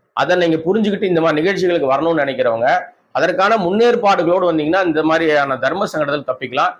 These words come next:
ஆனாலும் எவ்வளவுதான் கவனமா இருந்தாலும், எவ்வளவுதான் ரொம்ப கேர்ஃபுல்லா நிறைய விஷயம் பண்ணாலும்,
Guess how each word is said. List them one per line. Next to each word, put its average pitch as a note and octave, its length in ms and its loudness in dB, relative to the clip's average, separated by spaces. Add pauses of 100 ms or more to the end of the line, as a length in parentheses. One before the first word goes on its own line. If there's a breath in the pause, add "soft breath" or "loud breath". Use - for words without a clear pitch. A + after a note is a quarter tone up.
(160)
ஆனாலும் B3+ 580 2 (240)
எவ்வளவுதான் F3 760 4
கவனமா E3+ 400 2
இருந்தாலும், C3+ 580 0
எவ்வளவுதான் D#3+ 720 2
ரொம்ப C#3 320 -4
கேர்ஃபுல்லா D3+ 440 0
நிறைய C3+ 240 0
விஷயம் C3 240 -6
பண்ணாலும், A#2 560 -2